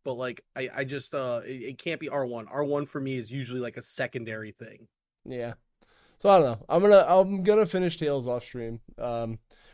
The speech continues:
Speaker 2: which has led me to the next thing that people wanted to see and I wanted to play was Mega Man X, which I've played before,
Speaker 1: Yeah.
Speaker 2: but fuck you, an S tier game, some would call it.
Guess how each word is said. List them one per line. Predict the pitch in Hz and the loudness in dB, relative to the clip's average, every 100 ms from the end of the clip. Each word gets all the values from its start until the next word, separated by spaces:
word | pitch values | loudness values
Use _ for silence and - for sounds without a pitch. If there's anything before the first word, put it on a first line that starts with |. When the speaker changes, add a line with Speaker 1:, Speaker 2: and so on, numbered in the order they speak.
| - | 0
Speaker 2:
which | 165 170 170 | 4 4 2
has | 160 156 147 | 0 2 2
led | 147 165 | 4 4
me | 175 175 | 4 0
to | - 156 147 147 147 143 | 0 0 0 0 -2 -4
the | 131 135 | -4 -2
next | 135 175 - | 0 0 0
thing | 139 117 | -2 -2
that | 110 | -4
people | 117 117 113 | -6 -6 -4
wanted | 117 113 110 | -4 -4 -6
to | 113 104 104 - | -8 -8 -10 -6
see | - 113 104 120 - | -6 -4 -8 -10 -10
and | 110 | -8
I | 107 | -6
wanted | 110 92 | -6 -8
to | - | -10
play | 104 101 104 _ _ _ | -8 -6 -8 _ _ _
was | 127 127 117 117 | -2 -2 -2 -2
Mega | 131 135 | -2 0
Man | 139 123 110 | -2 0 0
X, | 139 160 - | 0 0 -4
which | 92 123 - | -6 -6 -4
I've | 117 110 | -4 -4
played | - 139 | -4 -4
before, | 127 - 127 139 151 | -4 -8 -4 -2 -2
Speaker 1:
Yeah. | |
Speaker 2:
but | 123 117 - _ _ _ _ _ _ | -4 -4 -6 _ _ _ _ _ _
fuck | - 131 131 | -8 -6 -4
you, | 131 139 151 | -4 -2 0
an | 127 123 | -2 0
S | 143 143 | 0 0
tier | - 127 120 | -2 -4 -4
game, | 123 113 113 | -4 -4 -4
some | - 117 | -6 -6
would | 113 | -8
call | - 117 113 | -4 -2 -2
it. | 131 | -6